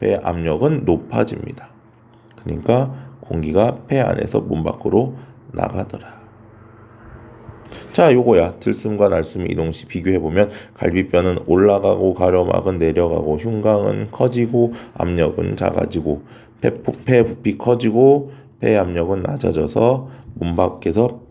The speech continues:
폐로 들어오는 들숨. 반면에 날숨은 전부 반대지. 그지? 그러니까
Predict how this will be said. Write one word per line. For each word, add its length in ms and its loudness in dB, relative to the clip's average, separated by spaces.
폐로 560 2
들어오는 560 2
들숨. 680 2
반면에 360 4
날숨은 560 4
전부 300 0
반대지. 1000 2
그지? 360 2
그러니까 240 0